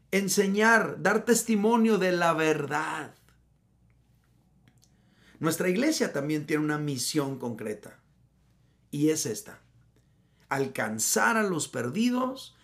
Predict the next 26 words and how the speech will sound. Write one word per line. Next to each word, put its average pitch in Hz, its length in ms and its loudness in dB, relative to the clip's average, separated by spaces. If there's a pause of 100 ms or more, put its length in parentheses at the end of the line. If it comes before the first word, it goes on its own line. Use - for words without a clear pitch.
y 139 160 -8
convertirlos 190 960 -2
en 113 140 -6
discípulos 196 720 -4
que 110 160 -10
cumplen 208 640 -4 (160)
los 110 220 -4
propósitos 190 880 -6 (180)
de 131 220 0
Dios. - 480 -12 (140)
Esta 220 680 -2 (140)
es - 560 2 (280)
nuestra 143 440 0
misión: 113 400 -10 (800)
alcanzar 123 960 0
a 214 40 2
los 202 220 0
perdidos 151 680 -8 (480)
y 131 120 -10
convertirlos 143 800 0
en 170 120 -2
discípulos 160 580 -4
que 151 180 -8
cumplen 123 440 -4
los 113 120 -10
propósitos 151 880 -4